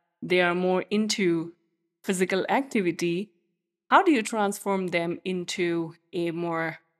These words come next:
to having a more analytical mind? And what, what's, what's actually encouraging them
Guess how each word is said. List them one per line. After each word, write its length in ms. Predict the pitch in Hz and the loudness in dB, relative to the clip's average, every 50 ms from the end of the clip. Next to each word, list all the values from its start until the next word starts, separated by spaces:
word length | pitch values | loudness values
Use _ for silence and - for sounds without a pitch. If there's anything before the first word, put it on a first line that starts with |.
| _ _ _ - | _ _ _ -6
to 100 | 185 180 | -6 -6
having 640 | - - 202 196 226 254 233 208 190 196 - - - | -2 0 4 4 4 4 4 2 0 -2 -4 -4 -4
a 120 | 180 180 | -4 -2
more 340 | 175 175 170 170 170 165 160 | -2 -4 -4 -4 -4 -6 -6
analytical 720 | - - 175 175 180 214 254 254 247 - 180 - - 160 | -6 -4 -2 0 0 2 0 0 -2 -4 -4 -2 -4 -4
mind? 680 | 160 165 160 185 226 226 190 143 120 151 147 - - - _ _ _ _ _ _ _ _ _ _ _ _ _ _ _ _ _ _ _ _ _ _ _ _ _ _ _ _ _ _ | -2 -2 -2 -2 -2 -2 -4 -4 -6 -6 -10 -12 -18 -20 _ _ _ _ _ _ _ _ _ _ _ _ _ _ _ _ _ _ _ _ _ _ _ _ _ _ _ _ _ _
And 440 | - 202 196 196 196 196 190 185 - - _ _ | 2 2 4 4 4 4 2 2 -2 -6 _ _
what, 340 | - 202 202 220 220 214 214 _ _ _ _ _ _ _ _ | -4 4 6 6 6 6 4 _ _ _ _ _ _ _ _
what's, 540 | - 196 196 202 202 196 - - - - _ _ _ _ _ _ _ _ _ _ _ _ | 2 6 6 6 6 4 0 -4 -4 -8 _ _ _ _ _ _ _ _ _ _ _ _
what's 380 | _ 165 190 214 208 208 - - | _ 2 4 4 4 4 0 -2
actually 640 | - 202 214 240 247 - - 226 208 208 190 156 - | -2 0 0 -2 -2 -2 0 0 2 2 0 0 0
encouraging 680 | 214 196 196 196 - 226 277 381 466 349 277 240 214 208 | -2 -2 -2 2 4 4 6 6 4 2 2 2 2 4
them 280 | 196 185 185 180 180 180 | 4 4 2 2 2 0